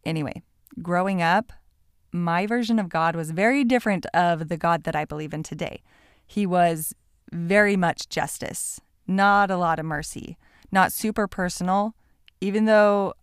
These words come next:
there were sentences that I read that kind of are opposite, contradictory to that. It didn't feel personal because it was like a shame tactic that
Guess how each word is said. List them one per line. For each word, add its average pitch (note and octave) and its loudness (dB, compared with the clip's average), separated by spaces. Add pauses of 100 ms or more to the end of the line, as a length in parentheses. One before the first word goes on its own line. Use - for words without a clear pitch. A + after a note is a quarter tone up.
(200)
there F3+ -2
were F3 0
sentences F#3 -4
that F3 -2
I E3 -4
read E3 -2
that E3+ -4 (100)
kind E3+ -2
of D#3+ -10 (680)
are D3 0 (180)
opposite, - 0
contradictory F3+ -6
to - -12
that. G3+ -2
It F#3 -4
didn't F#3+ -2
feel E3+ -2
personal G3+ -4
because E3+ -4 (600)
it F#3 -2
was F3 -4
like E3 -4
a F3 -4
shame E3 -4
tactic - -10 (300)
that E3 0